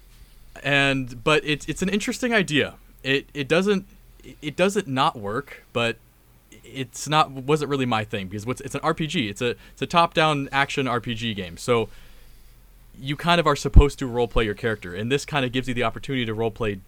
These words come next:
different roles because each character is extremely different from the other, like, like, not only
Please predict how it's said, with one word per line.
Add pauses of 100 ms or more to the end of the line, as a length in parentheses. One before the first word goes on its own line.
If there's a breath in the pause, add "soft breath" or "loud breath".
different
roles (160 soft breath)
because
each
character
is
extremely
different
from
the
other,
like, (300)
like, (180)
not
only